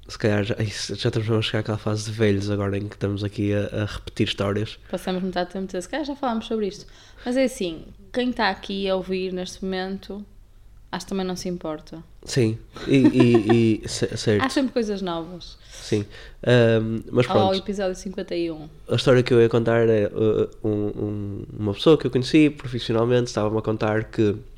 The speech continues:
Speaker 1: ahm, n-, na altura do Natal e da passagem de ano tem um jantar com um grupo de amigos dele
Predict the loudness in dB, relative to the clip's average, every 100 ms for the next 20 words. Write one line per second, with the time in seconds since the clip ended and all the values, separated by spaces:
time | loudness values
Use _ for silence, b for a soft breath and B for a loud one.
0 | -20 -20 -20 -20 -20 -20 -20 -20 -20 -8
1 | -2 0 0 -4 -8 -14 B B B B
2 | -20 -20 -20 -20 -20 -20 -20 -20 -20 -20
3 | -6 -2 -2 2 2 6 6 6 6 2
4 | 4 4 4 0 -4 -2 0 2 2 0
5 | 0 0 2 2 2 2 2 2 2 0
6 | 0 -2 -2 -2 0 0 0 -2 0 0
7 | 0